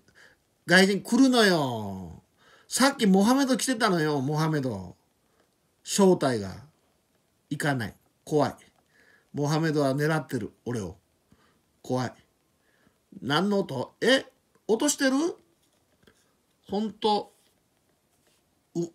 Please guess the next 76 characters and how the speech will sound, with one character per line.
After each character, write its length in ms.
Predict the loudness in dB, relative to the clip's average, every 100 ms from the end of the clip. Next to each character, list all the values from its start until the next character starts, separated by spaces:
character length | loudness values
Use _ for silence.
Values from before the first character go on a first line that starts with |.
| -4
う 80 | -2
ん 80 | -2
か、 160 | -4 -6
こ 120 | -6
れ。 200 | -8 -12 _ _
あ、 180 | -6 -4
あ 100 | -4
と、 280 | -4 -6 -8 -10
あ 100 | -6
と、 400 | -4 -4 -4 -8
あ、 160 | -10 -10 -8
え？ 220 | -8 -10 -18 _ _ _ _ _ _ _ _ -6
あ 140 | -6
と 180 | -2 -2
二 220 | 0 0
十 160 | 0 -2
何 220 | -2 -4
秒。 100 | -6 -10 _ _ _ _ 0
呼 160 | 2
ん 60 | 4
で 100 | 2
な 60 |
い。 60 | 0
い 80 | 0
や 200 | 4 4
い 60 | 2
や、 80 | 0
も 140 | 2
は 140 | 2
や、 200 | 2 -2 -4
も 120 | -2
は 100 | -2
や 60 | -2
嫌 120 | -4
い。 80 | -8 -4
怖 200 | 0 0
い、 40 | -2
怖 200 | -2 -2
い、 60 | -4
怖 280 | -2 0 0
い。 40 | -2
怒 280 | -2 4 4
る 80 |
の 120 | 2 -4
に 80 |
す 100 | -8
ご 160 | -10 -10
い。 40 |
怒 200 | -8 -6
っ 100 | -6
て 120 | -4 -6
ん 60 |
の 100 | -6
に。 100 | -14 -20 _ _ _ _ _ _ _ -10
言 260 | -4 2
葉 100 | 2
通 220 | 2 -2 -2
じ 80 |
な 140 | -2 0
い 40 |
の 60 | 0
に、 80 | -2
顔 240 | -4 -4
見 100 | -2
た 120 | 0
ら 80 | 0
わ 80 | 0
か 120 | -2
る 80 | -2
の 60 |
に 80 | -2
怒 200 | -4 -6
っ 80 | -8
て 100 | -10
る 80 | -12
の。 160 | -18